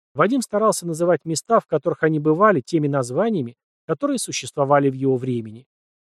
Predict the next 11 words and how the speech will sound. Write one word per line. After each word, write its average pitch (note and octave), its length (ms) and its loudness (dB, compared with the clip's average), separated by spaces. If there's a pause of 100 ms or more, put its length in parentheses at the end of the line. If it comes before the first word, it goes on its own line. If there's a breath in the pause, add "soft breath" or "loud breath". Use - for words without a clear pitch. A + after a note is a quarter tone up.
(100)
Так C4 200 4
было D3 180 0
проще D3 440 -4
ему A#2+ 180 -6
самому. C#3 460 -2 (1040)
Создавалась C#3 680 2
иллюзия E3 360 0
возвращения C3 680 -4
в - 40 -6
свое C3 300 0
время. A#2+ 340 -6